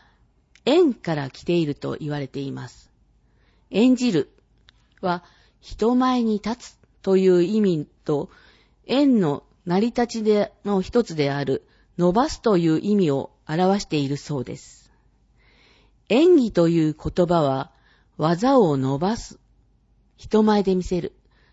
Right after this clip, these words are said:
という意味からできたとか。寅年は、芽を出したものが成長していく、見えてくる年や、これからの成長する物事の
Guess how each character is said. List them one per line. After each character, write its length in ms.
と 140
い 140
う 120
意 140
味 120
か 120
ら 160
で 160
き 80
た 140
と 100
か。 180
寅 240
年 320
は、 280
芽 200
を 120
出 160
し 60
た 160
も 100
の 140
が 160
成 260
長 280
し 80
て 180
い 100
く、 400
見 180
え 40
て 140
く 140
る 120
年 460
や、 240
こ 140
れ 120
か 160
ら 140
の 220
成 260
長 240
す 180
る 140
物 260
事 320
の 240